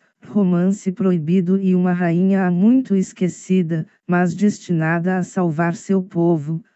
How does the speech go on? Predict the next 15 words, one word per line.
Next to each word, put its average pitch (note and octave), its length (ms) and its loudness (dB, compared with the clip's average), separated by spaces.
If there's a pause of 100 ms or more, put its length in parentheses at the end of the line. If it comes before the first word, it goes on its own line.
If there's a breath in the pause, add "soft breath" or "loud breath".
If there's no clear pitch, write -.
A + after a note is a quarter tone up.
são G3 360 0
os G3 140 2
elementos F3+ 800 0
deste F#3 480 -2
primeiro F3+ 540 0
volume F3+ 560 0
da F3+ 160 0
nova F3 420 0
trilogia F3 720 0
épica F#3 580 -2
e F#3+ 140 0
romântica F3+ 800 0
de F3 160 -2
Tahereh F3+ 460 0
Mafi. F3 420 -4